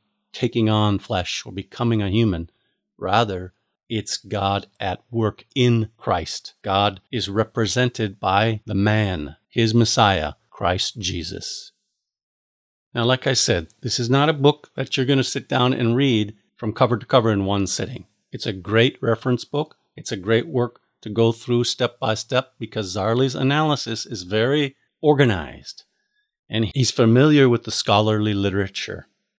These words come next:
And in many cases, he's able to show how even Trinitarian scholars agree with his presentation. Some of it you may not agree with. I agree to a great degree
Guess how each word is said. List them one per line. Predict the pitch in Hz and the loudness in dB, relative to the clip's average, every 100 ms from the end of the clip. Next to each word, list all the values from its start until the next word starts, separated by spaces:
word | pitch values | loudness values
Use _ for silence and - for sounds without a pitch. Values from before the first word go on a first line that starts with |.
| _ | _
And | 113 | 0
in | 107 | 2
many | 110 143 | 4 2
cases, | 135 - 98 110 90 | 0 -4 -4 -4 -6
he's | 92 | -2
able | 107 101 | 0 0
to | 101 104 | -2 -2
show | - 113 | 0 2
how | 104 110 | 4 4
even | 117 123 110 | 4 4 2
Trinitarian | - 123 - - 135 147 143 113 | 2 0 0 -2 2 4 4 2
scholars | - - 104 107 120 90 85 80 - - _ _ - | 0 -4 2 4 4 2 -6 -10 -10 -12 _ _ -8
agree | 104 92 139 120 98 107 _ _ | -4 4 6 6 4 -2 _ _
with | 107 104 | -8 -6
his | 107 98 | -4 -6
presentation. | - 107 92 87 90 85 95 82 - 80 - _ _ _ _ _ _ _ _ _ _ _ | -8 -10 -8 -6 -8 -8 -10 -8 -10 -12 -20 _ _ _ _ _ _ _ _ _ _ _
Some | - - 92 | -10 -2 0
of | 107 | 0
it | 156 | 2
you | 139 | 4
may | 143 | 4
not | 147 147 | 4 2
agree | 147 135 185 | 0 -2 -2
with. | 180 92 - _ _ - | -2 -8 -10 _ _ -2
I | 107 | 2
agree | 107 98 120 | 2 2 0
to | - 110 | 0 -4
a | |
great | 92 85 113 117 - 143 | -4 -4 4 4 4 0
degree | 135 120 170 151 80 90 | 2 6 6 6 -2 -10